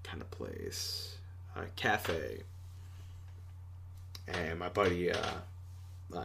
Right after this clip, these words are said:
actually, actually it was Liam. He got me a sandwich, a club sandwich there, and we're sitting on the patio outside, and I get a text message.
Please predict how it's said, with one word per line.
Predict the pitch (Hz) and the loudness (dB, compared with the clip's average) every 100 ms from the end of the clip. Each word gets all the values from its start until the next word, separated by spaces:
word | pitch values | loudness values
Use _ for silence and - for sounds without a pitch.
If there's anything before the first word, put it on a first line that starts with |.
| - | 2
actually, | - 90 - 92 | 4 4 4 4
actually | 95 - 82 | 4 6 4
it | 80 | 4
was | 85 | 2
Liam. | 95 101 - - - - - - - - | 2 2 0 -6 -10 -12 -10 -10 -10 -10
He | - 92 90 | 0 4 4
got | 90 90 85 | 6 4 6
me | 87 78 78 87 - - | 2 4 2 0 -6 -8
a | - | 0
sandwich, | - 101 87 69 - - | 4 4 4 0 -4 -6
a | |
club | - - 85 - | -2 0 0 0
sandwich | - 58 60 - - | -4 -4 -6 -6 -6
there, | - - - - - - - - - - | -2 -2 -4 -8 -10 -10 -10 -10 -10 -6
and | - - - - - - - - - - - - - - - - - | -6 -6 -8 -10 -10 -10 -10 -12 -12 -10 -10 -10 -10 -10 -10 -10 -4
we're | 90 90 | 0 2
sitting | 87 - 117 110 104 | 6 8 8 8 8
on | 95 92 | 6 6
the | 92 80 78 92 | 4 4 2 0
patio | - 107 80 78 73 73 | 2 4 4 0 -2 -4
outside, | 78 - - - - - - - - - - - - - - - - - - - - - - - | -4 -2 -4 -4 -8 -8 -8 -10 -10 -10 -10 -10 -10 -10 -10 -10 -10 -10 -10 -10 -10 -10 -10 -4
and | 98 90 85 85 85 80 90 - | -2 0 0 0 -2 -4 -6 -2
I | 90 | 0
get | 90 87 85 - - - | 2 2 0 -2 -6 -6
a | |
text | - 120 - | 4 6 6
message. | - - - - | 2 -2 -6 -8